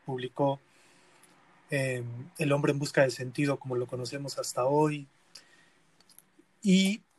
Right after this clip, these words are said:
en la cuestión profesional, ya en la cuestión, este, terapéutica, eh, la cuestión fundamental que Allers,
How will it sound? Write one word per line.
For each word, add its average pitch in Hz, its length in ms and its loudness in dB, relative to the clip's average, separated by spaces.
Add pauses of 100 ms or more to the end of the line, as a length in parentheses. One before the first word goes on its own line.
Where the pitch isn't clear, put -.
(120)
en 147 240 2
la 143 140 8
cuestión 175 460 8
profesional, 160 760 2
ya 147 160 2
en 151 80 0
la 147 100 0
cuestión, 143 520 -4
este, 123 580 -4
terapéutica, 151 880 0 (640)
eh, 139 400 -6 (220)
la 151 200 2
cuestión 170 640 4 (320)
fundamental 147 840 4
que 143 140 4
Allers, 143 480 2